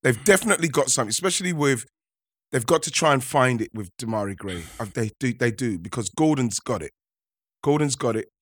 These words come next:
They've got to find it with Demarai Gray. With that kind of pace, with him and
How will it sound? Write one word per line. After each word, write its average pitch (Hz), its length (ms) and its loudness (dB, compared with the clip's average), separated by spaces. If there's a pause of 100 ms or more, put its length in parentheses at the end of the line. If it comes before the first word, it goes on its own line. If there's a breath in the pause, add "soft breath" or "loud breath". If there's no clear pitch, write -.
(300)
They've 98 100 -12
got 156 140 6
to 151 60 6
find 139 200 4
it 120 40 0
with 110 100 -6
Demarai 120 340 4
Gray. 113 160 0
With 104 180 -2
that 151 200 2
kind 165 200 2
of - 140 -6
pace, 127 300 0
with 101 100 -8 (100)
him 151 280 2 (100)
and 131 300 0